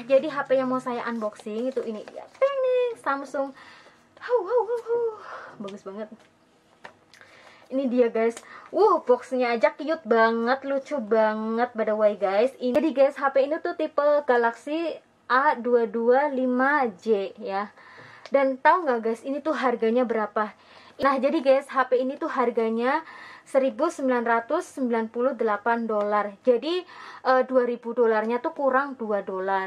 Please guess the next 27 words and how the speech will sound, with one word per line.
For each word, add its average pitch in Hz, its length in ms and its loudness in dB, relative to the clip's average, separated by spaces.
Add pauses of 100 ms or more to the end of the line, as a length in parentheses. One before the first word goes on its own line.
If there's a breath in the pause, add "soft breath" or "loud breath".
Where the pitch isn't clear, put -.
ya. 180 320 -4 (320 loud breath)
Jadi 277 160 -2
kalau 359 240 4
misalkan 311 400 2
ditukar 269 400 -2
uang 240 320 -2
Indonesia 214 320 -2
itu 226 240 -2
kurang 240 240 2
lebih 220 400 -2
itu, 302 240 -2 (240 loud breath)
eh, 220 240 -2
empat 214 160 -2
jutaan 196 720 -6
ya. 180 240 -10 (800 loud breath)
Jadi 254 320 2
H 269 240 0
P 226 80 0
ini 240 400 0
tuh 311 80 -2
kalau 247 240 2
ditukar 226 400 -4
uang 220 240 0
Indonesia 208 480 -4
itu 269 320 -6
kurang 226 320 -2
lebih 214 480 -4